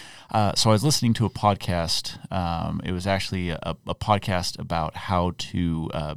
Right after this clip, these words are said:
better learn a foreign language, and it was talking about short-term memory. And, uh, and I've heard different numbers about this, but this is, this is pretty consistent in that,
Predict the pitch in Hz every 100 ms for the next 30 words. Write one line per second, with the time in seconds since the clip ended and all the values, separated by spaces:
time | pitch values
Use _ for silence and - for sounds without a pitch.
0 | - - 90 85 82 90 95 92 - 85
1 | - 98 87 80 87 104 107 - - -
2 | - - 104 - 113 110 101 80 76 -
3 | 113 - - 95 90 95 92 87 85 76
4 | - - - - 110 101 95 90 90 90
5 | 90 85 85 85 120 143 135 139 95 85
6 | 104 107 71 92 101 95 87 87 - 98
7 | 104 - 85 80 98 - 87 - 92 95
8 | 90 - 98 85 - 104 98 87 - 87
9 | 85 - 101 101 98 87